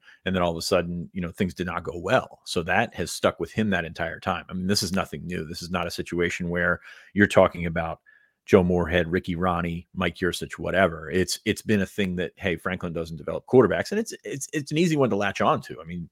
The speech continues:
look at our message board. Um, so it, it's a situation where you have to work against that, and you have to trust the guy. He obviously trusts Mike Yurcich, um, to do that. Um, are they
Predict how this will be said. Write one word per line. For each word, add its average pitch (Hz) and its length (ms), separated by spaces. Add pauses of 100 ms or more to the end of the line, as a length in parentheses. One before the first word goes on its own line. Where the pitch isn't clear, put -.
look 101 100
at 101 60
our 98 60
message 110 260
board. - 160 (460)
Um, 85 320
so 92 320
it, 98 240
it's 104 320
a 92 40
situation 101 600
where 92 120
you 90 120
have 92 200
to 87 80
work 87 200
against 87 300
that, 85 220
and - 80
you 87 80
have 92 160
to - 80
trust - 280
the 82 60
guy. 80 340
He 95 200
obviously 87 320
trusts - 280
Mike 85 200
Yurcich, 82 520 (360)
um, 80 260
to 87 80
do 87 160
that. 101 340
Um, 80 380
are 95 180
they 90 380